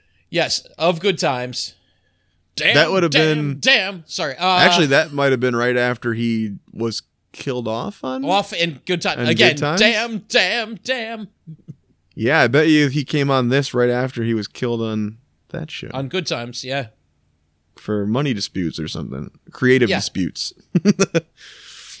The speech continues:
Speaker 1: No, I, I, I think it was a con-, contractual. I think it was a money, uh, thing. But of the main characters,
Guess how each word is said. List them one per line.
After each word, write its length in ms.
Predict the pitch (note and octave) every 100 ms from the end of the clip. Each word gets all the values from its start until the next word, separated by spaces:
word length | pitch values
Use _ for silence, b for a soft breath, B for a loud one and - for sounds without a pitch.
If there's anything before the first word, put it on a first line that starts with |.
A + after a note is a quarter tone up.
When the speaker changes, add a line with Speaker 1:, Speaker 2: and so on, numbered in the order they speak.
| B
Speaker 1:
No, 80 | G3+
I, 60 | G#3+
I, 120 | A3
I 180 | G#3 G#3
think 180 | A3 G3+
it 80 |
was 140 | G3+ F#3+
a 40 |
con-, 180 | - E3+ _ _ -
contractual. 540 | E3+ E3 F3 - C#3
I 80 | C3+
think 160 | D3 D3+
it 20 |
was 140 | D3
a 20 |
money, 400 | C#3+ C#3 C3+ C3
uh, 200 | B2 A#2+
thing. 340 | A#2 A#2 A#2 A2+ _ _ _ _ _ _ _ _
But 240 | D#3 G3 -
of 220 | G#3 D#3
the 280 | F#3+ F3 C#3 _
main 600 | C3 E3+ G#3 A3 G3 D3 _ _ _ _ _
characters, 880 | - G3+ F3+ D#3 - C#3+ C3 -